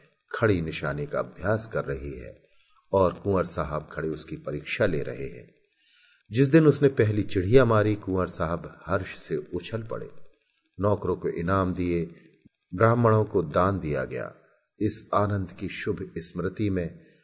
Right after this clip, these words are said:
उस पक्षी की ममी बनाकर रखी गई। वसुधा के जीवन में अब एक नया उत्साह, एक नया उल्लास, एक नई आशा थी। पहले की भांति उसका वंचित हृदय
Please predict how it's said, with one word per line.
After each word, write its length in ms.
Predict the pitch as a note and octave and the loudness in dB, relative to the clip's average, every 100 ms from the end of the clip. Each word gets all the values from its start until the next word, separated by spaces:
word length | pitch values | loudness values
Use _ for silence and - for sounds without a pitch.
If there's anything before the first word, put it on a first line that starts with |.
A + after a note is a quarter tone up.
| _ - | _ 0
उस 220 | C3 - | 0 2
पक्षी 340 | G#2+ - - F#2 | -2 -2 -4 -8
की 160 | F2+ | -6
ममी 340 | E2 E2 F2+ F2+ | -4 -2 -2 -2
बनाकर 500 | D2 C#2 C2+ - D2 | -2 -4 -8 -10 -10
रखी 260 | C#2 - | -10 -10
गई। 360 | D2 B1+ - - _ _ _ _ _ _ - | -10 -10 -10 -20 _ _ _ _ _ _ 6
वसुधा 400 | A#2+ B2 A#2+ A2+ | 6 8 4 4
के 160 | A#2+ | 4
जीवन 320 | A2+ G2 G2+ G2+ | 4 2 2 2
में 200 | F#2+ F#2+ | 0 -2
अब 280 | - F2+ | -2 -2
एक 180 | F2+ E2+ | -2 -2
नया 240 | E2+ E2+ D#2 | -2 -2 -2
उत्साह, 800 | - F2 - G#2 E2+ D#2+ E2 E2+ | -4 -6 -4 0 0 -2 -8 -10
एक 160 | E2 | -8
नया 280 | E2 E2+ D#2 | -4 -2 0
उल्लास, 680 | D#2 D#2 F2 F#2+ E2+ F2 - _ _ _ - | -2 -4 -2 0 0 -4 -16 _ _ _ -6
एक 200 | F2+ - | -6 -6
नई 300 | C#2+ D2+ D2 - | -6 -6 -6 -8
आशा 320 | D2+ D#2 - A2 | -8 -2 2 2
थी। 280 | - C#2+ - - _ _ - - _ _ - | 0 -12 -14 -20 _ _ -20 -20 _ _ 2
पहले 280 | B2+ D3 | 6 6
की 120 | C#3+ B2 | 6 2
भांति 420 | F#2+ A2 A2 A#2+ | 0 0 0 0
उसका 260 | G#2 - | 0 2
वंचित 460 | F2+ G2+ F#2+ - - | 2 2 0 -4 -8
हृदय 460 | D#2 F2 F#2 F2+ | -6 -2 2 2